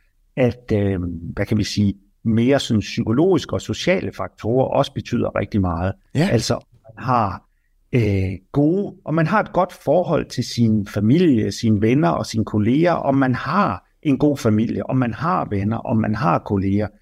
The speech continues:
Speaker 1: betyder faktisk rigtig meget for, hvor meget rygsmerter påvirker ens liv.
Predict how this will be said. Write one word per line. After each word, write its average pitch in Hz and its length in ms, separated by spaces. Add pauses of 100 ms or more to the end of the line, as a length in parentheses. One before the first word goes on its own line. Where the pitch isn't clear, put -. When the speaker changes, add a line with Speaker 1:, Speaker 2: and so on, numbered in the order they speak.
(120)
Speaker 1:
betyder 196 300
faktisk 156 420
rigtig 185 260
meget 135 240
for, 127 160
hvor 127 120
meget 117 300
rygsmerter 113 540
påvirker 131 400
ens 113 260
liv. 131 200